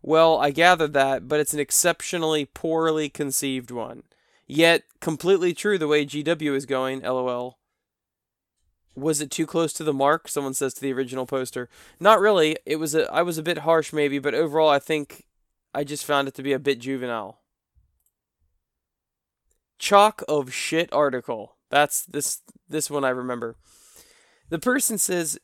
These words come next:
"Chalk of shit article," and then makes another comment on Facebook and says, Have read through this article a second time.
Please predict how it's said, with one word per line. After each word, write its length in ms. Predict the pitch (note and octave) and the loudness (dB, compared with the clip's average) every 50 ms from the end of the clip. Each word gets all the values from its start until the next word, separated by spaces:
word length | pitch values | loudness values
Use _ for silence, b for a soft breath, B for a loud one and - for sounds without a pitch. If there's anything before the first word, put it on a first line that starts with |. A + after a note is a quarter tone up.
| - | -12
"Chalk 320 | - - F3+ F#3 G3+ - - | -2 0 0 0 0 0 -4
of 140 | F3+ D3+ | -6 -6
shit 260 | - - - D#3+ - G2 | -6 -2 -2 -2 0 2
article," 480 | C#3+ C#3+ C#3 C#3 C3 - D3 C#3 - | 0 0 0 -2 -2 -2 -2 -2 -2
and 140 | F2 C#3 D3+ | -4 -2 -2
then 100 | D3+ D3+ | -2 0
makes 280 | D3+ D#3+ D#3+ C#3+ - - | 2 0 0 0 -2 -2
another 360 | C#3+ C3+ C#3 D3 C#3+ D3 C3+ | -2 0 0 0 0 0 -2
comment 400 | - - C#3 C3+ C3 C3 B2+ E2+ | -2 -2 -2 0 0 -2 -2 -4
on 140 | A#2+ B2+ B2 | -6 -8 -6
Facebook 420 | - B2+ B2+ - - - B2+ - | -4 -4 -4 -4 -6 -8 -8 -8
and 100 | C3 C3 | -8 -8
says, 360 | - - C3 B2+ B2+ A#2+ - b b b b b b b b b b | -6 -4 -4 -4 -4 -6 -10 b b b b b b b b b b
Have 240 | - F#3 F3+ D3 D#3+ | 0 2 2 4 4
read 200 | G3+ B3 C#4+ - | 4 4 4 2
through 220 | - A#3 A3+ A3 | -2 -2 -2 0
this 160 | F#3+ G3 - | 0 0 0
article 500 | - D3 E3 F3 E3+ - - F#3 F3+ F#2+ | 2 2 2 2 2 0 0 -2 0 0
a 80 | C3 D3+ | 0 2
second 580 | - - - - D#3+ - - E3 D#3+ D#3 - | 2 4 4 4 4 4 2 0 0 0 -2
time. 520 | - D#3 D3+ C#3+ C3+ C3 B2 A#2 A#2 A#2+ | -2 0 2 4 4 4 2 0 -4 -8